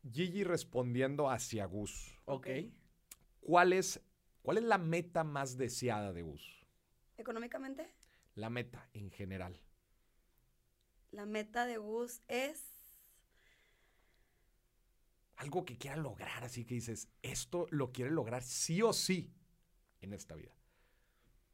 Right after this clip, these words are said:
Speaker 3: Es que no sé cómo decirlo, pero, pues, lit-, o sea, como ser famoso.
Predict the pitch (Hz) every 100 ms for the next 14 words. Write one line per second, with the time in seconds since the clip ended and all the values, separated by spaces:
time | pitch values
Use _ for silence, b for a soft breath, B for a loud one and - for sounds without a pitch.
0 | _ _ _ - 240 233 233 247 247 247
1 | 240 233 220 226 220 220 226 - _ _
2 | _ _ _ _ _ _ _ _ _ _
3 | _ 202 - 214 208 190 196 196 190 170
4 | 202 - - _ _ _ - 214 202 180